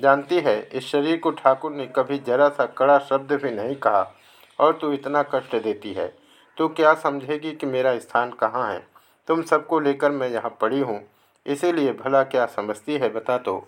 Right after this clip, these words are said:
तब राधु रो पड़ी। माँ कहती गई,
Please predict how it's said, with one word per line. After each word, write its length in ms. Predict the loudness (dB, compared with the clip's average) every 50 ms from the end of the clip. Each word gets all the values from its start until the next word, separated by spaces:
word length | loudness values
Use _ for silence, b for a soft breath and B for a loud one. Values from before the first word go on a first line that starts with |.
| _ b b b b b b b b b b b b b _ 4
तब 180 | 4 4 6
राधु 380 | 6 6 6 6 6 2 -4 -4 -4 -4 -8 -12 _ _ -6
रो 160 | 0 2 2 2
पड़ी। 320 | 2 0 -2 -2 -4 -8 -12 -16 _ -8
माँ 200 | 0 2 2 2
कहती 400 | 2 0 -4 -6 -6 -4 -4 0
गई, 220 | 2 2 2 2